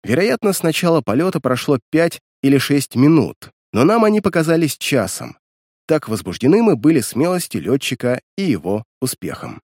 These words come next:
Мы расчистили палубу, держась у поручней, и, казалось, Альфонсо намерен садиться. Он летел прямо к нам, потом начал снижаться, потому что машина была на высоте в триста футов над водой.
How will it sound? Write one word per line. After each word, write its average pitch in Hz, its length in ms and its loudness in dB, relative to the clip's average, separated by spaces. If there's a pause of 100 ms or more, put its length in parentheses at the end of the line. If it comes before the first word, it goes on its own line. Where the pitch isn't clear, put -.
(880)
Мы 107 120 -4
расчистили 139 580 -4
палубу, 147 520 2
держась 110 520 -6
у 123 80 -6
поручней, 87 640 -6 (320)
и, 123 60 -10
казалось, 107 480 -6 (100)
Альфонсо 165 600 -6 (200)
намерен 110 320 -2
садиться. 151 600 -6 (760)
Он 160 160 2
летел 185 320 0
прямо 175 280 0
к - 80 -10
нам, 143 400 -2 (400)
потом 220 340 0
начал 196 260 0
снижаться, 85 720 -8 (300)
потому 135 280 2
что 127 160 -4
машина 107 460 -2
была 110 260 0
на 170 80 4
высоте 135 380 -2
в - 80 -6
триста 147 320 -2
футов 147 380 0
над 127 160 0
водой. 139 460 -4